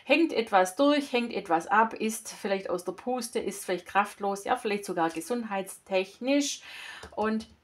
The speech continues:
hier sieht's halt auch so aus, dass, ja,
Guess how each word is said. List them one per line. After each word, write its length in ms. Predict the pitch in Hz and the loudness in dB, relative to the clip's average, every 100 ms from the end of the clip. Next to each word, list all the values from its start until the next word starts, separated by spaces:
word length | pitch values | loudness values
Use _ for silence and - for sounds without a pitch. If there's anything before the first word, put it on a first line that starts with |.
| _ | _
hier 280 | 202 214 202 | -4 0 0
sieht's 340 | 196 190 185 165 | -2 -8 -6 0
halt 320 | 170 175 170 | 2 2 0
auch 140 | 165 | -6
so 260 | - 156 - | -4 -4 -2
aus, 400 | 156 190 180 - - - - _ - | -2 -2 -4 -8 -12 -20 -20 _ -6
dass, 440 | 175 180 - - - | -2 2 2 2 -2
ja, 480 | 143 175 214 254 | -2 4 6 8